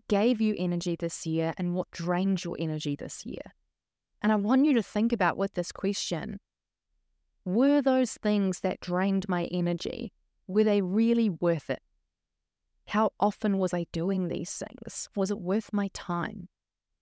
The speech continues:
For me, what energized me this year was all of the amazing phone calls that I had with my mum, who was a huge support to me throughout this year,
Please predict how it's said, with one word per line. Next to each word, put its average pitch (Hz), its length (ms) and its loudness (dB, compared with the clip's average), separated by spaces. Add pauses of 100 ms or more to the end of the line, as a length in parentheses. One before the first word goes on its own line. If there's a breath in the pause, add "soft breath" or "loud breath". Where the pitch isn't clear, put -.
(440)
For 214 160 2
me, 220 460 4
what 196 280 0
energized 196 540 0
me 180 120 0
this 175 300 -2
year 175 460 2
was 170 580 0
all 220 220 4
of 185 60 0
the 180 100 2
amazing 170 320 0
phone 170 240 0
calls 170 180 -4
that - 120 -2
I - 40 0
had 156 200 0
with - 120 -8
my 156 140 0
mum, 170 260 2
who 160 220 -2 (200)
was 175 140 0
a 160 60 2
huge 226 460 0
support - 340 -4
to 165 100 -8
me 165 80 -2
throughout 165 320 -2
this - 220 -6
year, 170 340 -4